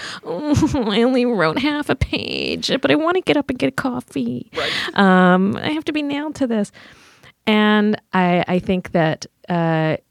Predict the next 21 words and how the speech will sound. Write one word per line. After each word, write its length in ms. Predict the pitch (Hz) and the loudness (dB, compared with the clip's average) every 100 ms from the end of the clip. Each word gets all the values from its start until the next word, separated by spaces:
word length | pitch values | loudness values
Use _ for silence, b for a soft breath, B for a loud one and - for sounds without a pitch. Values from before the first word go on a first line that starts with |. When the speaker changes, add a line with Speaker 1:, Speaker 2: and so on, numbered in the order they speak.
| _ _ | _ _
Speaker 1:
you 320 | 202 180 180 | -6 -2 0
have 200 | 170 170 160 | 0 0 -4
followed 600 | - 180 165 170 165 151 | 0 2 4 4 2 0
the 100 | 170 | -8
th-, 100 | - _ | -8 _
places 480 | - 170 165 175 165 | 0 0 0 -4 -2
that 120 | 170 | -2
inspire 480 | 160 170 - 160 160 | -2 -4 -2 0 0
you 160 | 156 156 | 0 0
and 100 | 160 | 0
make 200 | 160 - | -2 -2
you 80 | |
feel 260 | 170 160 147 | -4 -4 -4
excited 680 | 143 - 180 185 156 147 156 _ _ _ _ _ _ _ - | -6 -2 2 2 2 -2 -6 _ _ _ _ _ _ _ 0
into 240 | 190 185 180 | 2 4 2
interesting 600 | 180 185 180 165 160 - _ | 0 -2 0 0 -2 -8 _
places. 640 | - 349 370 - 107 - - | 0 2 2 0 -2 -8 -4
Speaker 2:
Yeah. 240 | 147 127 101 | -2 -2 0
Speaker 1:
Instead 360 | 185 - 180 | 0 2 2
of 140 | 175 165 | 4 2
just, 380 | 175 - - | 2 0 -4